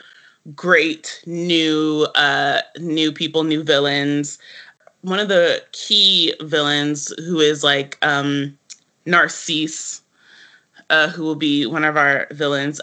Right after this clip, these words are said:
I think it means a lot that Narcisse is into Lola and Lola ends up being into him because Lola is a Jezebel. <clears throat>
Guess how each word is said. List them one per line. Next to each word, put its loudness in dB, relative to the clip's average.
I 2
think 0
it 4
means -2
a -2
lot -2
that -2
Narcisse -2
is -10
into -4
Lola -2
and -4
Lola 2
ends -2
up -4
being -4
into -6
him -2
because -6
Lola 0
is -2
a -4
Jezebel. 0
<clears throat> 0